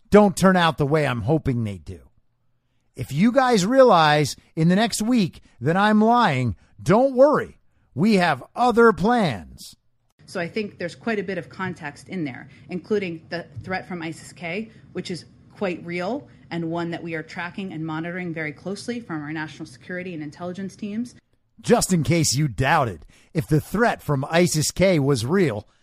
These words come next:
Speaker 1: she's reassuring you it's quite real, which is, you know, what you have to do when threats seem not real.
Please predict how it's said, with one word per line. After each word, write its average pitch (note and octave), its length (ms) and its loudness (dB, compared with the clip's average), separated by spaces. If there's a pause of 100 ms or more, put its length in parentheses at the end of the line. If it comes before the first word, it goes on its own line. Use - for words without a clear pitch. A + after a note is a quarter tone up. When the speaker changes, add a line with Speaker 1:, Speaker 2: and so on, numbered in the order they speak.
(140)
Speaker 1:
she's B3 380 -2
reassuring G#3 640 2
you G#2+ 220 -4 (440)
it's G3 260 -4
quite C4 540 0
real, F#3+ 640 0 (840)
which - 200 -2
is, F#3 160 0
you C4 80 0
know, A#2+ 240 0 (240)
what G3 280 0
you F#3+ 180 2
have F3+ 280 0
to D#3 60 -16
do F#3+ 320 2
when C#3+ 360 0
threats - 560 -4
seem C#3+ 360 -2 (360)
not C#3+ 340 -2
real. F3+ 400 -4